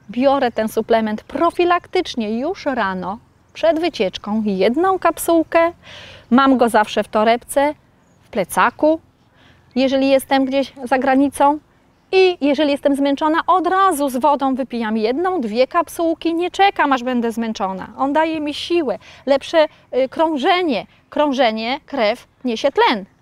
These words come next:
W związku z tym jest lepsze dotlenienie komórek. A co jest potrzebne do wytwarzania energii w komórkach?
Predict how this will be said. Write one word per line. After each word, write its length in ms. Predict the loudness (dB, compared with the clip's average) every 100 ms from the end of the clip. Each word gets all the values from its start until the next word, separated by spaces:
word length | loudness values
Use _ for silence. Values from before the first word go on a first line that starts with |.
| -4
W 40 |
związku 260 | -4 -2 -4
z 40 |
tym 140 | -2 -2
jest 120 | 0
lepsze 280 | -2 0 0
dotlenienie 520 | 0 -2 -2 -2 -2
komórek. 640 | 0 2 2 2 -2 -8 _ -20 _ 0
A 240 | 2 2 0 _ _ _ _ _
co 120 | -4 0
jest 120 | 0 0
potrzebne 500 | -2 -2 -2 -2 -4 _ -6
do 120 | -4
wytwarzania 560 | -2 -4 -2 -2 -4
energii 420 | -2 0 0 -2 -8
w 80 |
komórkach? 640 | -6 -6 -6 -8 -10 -14